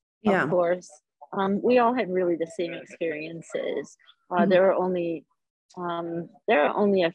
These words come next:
Speaker 1: few patients that didn't have, uh, opportunities, say, for example, for Neulasta or, or for, um, other, you know, G C S F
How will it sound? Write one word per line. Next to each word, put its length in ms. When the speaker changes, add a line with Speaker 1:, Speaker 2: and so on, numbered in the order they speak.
Speaker 1:
few 340
patients 580
that 200
didn't 340
have, 400
uh, 400
opportunities, 840
say, 200
for 100
example, 560
for 340
Neulasta 1000
or, 280
or 300
for, 460
um, 360
other, 460
you 120
know, 300
G 120
C 160
S 140
F 120